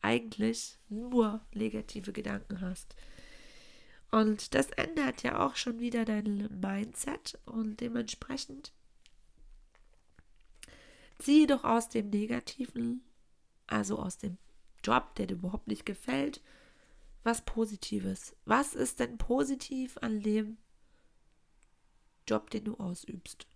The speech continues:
Vielleicht sind's die Kollegen, vielleicht ist es das besondere Mittagsbuffet, vielleicht ist es die Kleidung, die du total gern nur trägst. Vielleicht sind's die Leute, mit denen du zusammenarbeitest,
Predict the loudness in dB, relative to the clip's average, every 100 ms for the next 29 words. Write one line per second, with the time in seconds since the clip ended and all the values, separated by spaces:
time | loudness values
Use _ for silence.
0 | -20 _ -20 _ -10 -4 -4 -4 -10 -10
1 | -12 -6 -2 2 2 0 -2 -8 _ _
2 | _ _ _ -20 -20 -20 -6 0 0 -2
3 | -6 -4 -6 -6 -6 -2 2 2 2 0
4 | 2 0 -2 -4 -6 -10 -6 -2 0 -2
5 | -6 -14 -20 -20 -20 -20 _ _ -20 -20
6 | _ -20 -6 2 4 4 -2 -4 -2 -2
7 | -4 -6 -12 -14 -14 -16 -18 -18 -20 -20
8 | -20 -20 -20 -10 -10 -6 -2 2 4 4
9 | 2 2 4 4 2 0 -2 0 0 -2
10 | -2 -4 -6 -6 -6 -6 -10 -12 _ -20
11 | -20 -20 -20 -20 -20 -20 -18 -2 0 0
12 | -2 -6 -6 -4 0 2 2 2 0 0
13 | 2 0 -2 -8 -6 -2 -2 -2 -4 -2
14 | 0 0 -2 -6 -10 -12 -16